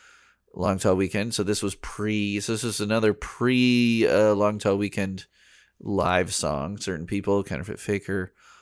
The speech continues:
Um, are those the only two? Yeah, those are the two that then would pop up on. Yeah, oh, and They Got Lost.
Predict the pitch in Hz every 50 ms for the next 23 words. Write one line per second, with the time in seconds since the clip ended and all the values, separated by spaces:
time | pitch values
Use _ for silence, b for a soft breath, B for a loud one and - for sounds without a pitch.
0 | _ _ - - - - - - - - - - - - - - - 147 143 143
1 | 143 - - - 143 143 143 143 143 143 139 139 - _ _ _ _ _ _ _
2 | - - 107 107 107 104 101 95 90 82 78 87 101 107 107 110 104 92 95 95
3 | - - 104 98 98 - 92 90 - 98 92 90 85 85 - - 90 87 - -
4 | 73 73 - - - 67 67 - - 107 - _ _ _ _ _ _ - 110 -
5 | - - 139 127 101 87 80 85 90 - 53 50 57 - - - - -